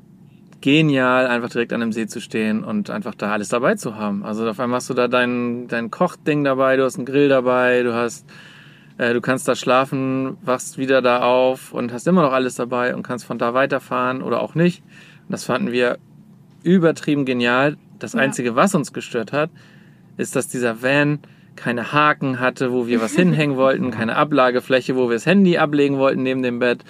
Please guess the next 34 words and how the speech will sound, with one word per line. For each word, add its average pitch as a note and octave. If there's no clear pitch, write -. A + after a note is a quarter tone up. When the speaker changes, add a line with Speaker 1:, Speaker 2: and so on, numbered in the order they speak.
Speaker 1:
dass G#2+
Speaker 2:
Ja. B2
Speaker 1:
man A2+
eine B2
Sitzbank C#3+
hochklappen C#3+
wollte, C3+
dafür C3
musste C3
man B2
aber A#2
erstmal A#2
was A2+
anderes F3
hochklappen C3+
und A2+
das A#2+
war A#2
echt C#3
nicht, C#3
also C#3
das E3
hat, F3
das -
hat F#3+
jemand E3+
nach C3
Stange F#3
gebaut, F#3+
Speaker 2:
Ja. -
Speaker 1:
der C#3
selbst C#3+
niemals D3
damit B2+